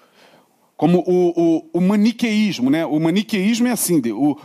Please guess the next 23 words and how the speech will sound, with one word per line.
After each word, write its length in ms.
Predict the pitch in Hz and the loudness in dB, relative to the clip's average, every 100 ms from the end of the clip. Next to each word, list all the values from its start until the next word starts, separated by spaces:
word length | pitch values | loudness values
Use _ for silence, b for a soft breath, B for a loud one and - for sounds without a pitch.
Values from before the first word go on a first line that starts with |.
| B | B
um, 100 | 151 180 - - | -2 -2 -2 -2
um 160 | 175 | -2
ser 420 | 151 - - 277 214 | -2 -2 -2 0 0
da 120 | 233 | -2
maldade 420 | 208 160 185 165 | -2 -2 -4 -4
aqui, 320 | - 233 247 B B B | -6 -2 -2 B B B
um 80 | 160 | -2
ser 400 | - - 214 196 | -2 -2 0 0
da 100 | 175 | 0
bondade 460 | 170 143 127 160 - | 0 -2 0 -2 -6
aqui, 340 | - 165 175 B B B B B - | -10 -6 -6 B B B B B -14
disputando 800 | 127 170 180 - 208 226 202 175 B B | -6 -4 -4 0 0 2 -2 -4 B B
uma 180 | 180 185 | -2 -2
força 640 | - 196 220 - 208 190 b b b b b - | -2 -2 -2 0 -2 -4 b b b b b -10
e 80 | 156 | -6
de-, 220 | 175 180 | -4 0
fazendo 460 | 185 147 214 226 | 0 0 0 0
uma 140 | 208 185 | 0 -2
queda 220 | 202 208 | -2 -4
de 120 | 175 | -4
braço 340 | 170 196 - 208 | -2 -2 -2 -2
no 80 | |
universo. 500 | 202 170 190 202 214 | 0 0 0 -4 -6